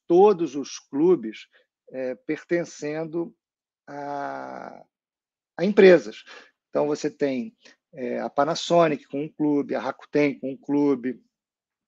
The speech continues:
a Nissan com um clube, a Mitsubishi com um clube, a Toyota com um clube, a Hitachi com um clube, né? Nós temos na Coreia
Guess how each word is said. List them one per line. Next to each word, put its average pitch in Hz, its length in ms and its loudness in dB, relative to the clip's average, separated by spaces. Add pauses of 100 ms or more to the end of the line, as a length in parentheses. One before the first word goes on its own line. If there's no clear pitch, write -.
a 143 120 -2
Nissan 156 420 0
com 139 140 -8
um 127 80 -10
clube, 139 520 0 (380)
a 139 80 -10
Mitsubishi 151 800 2
com 139 120 -8
um 123 60 -12
clube, 143 400 -2
a 127 60 -4
Toyota 156 640 8
com - 160 -18
um 123 60 -16
clube, 143 580 -6 (920)
a 147 120 0
Hitachi 156 640 -2
com - 160 -14
um 123 80 -6
clube, 139 560 -6
né? 175 240 -6
Nós 139 220 -8
temos 170 360 -2 (1040)
na 147 160 -2
Coreia 143 600 4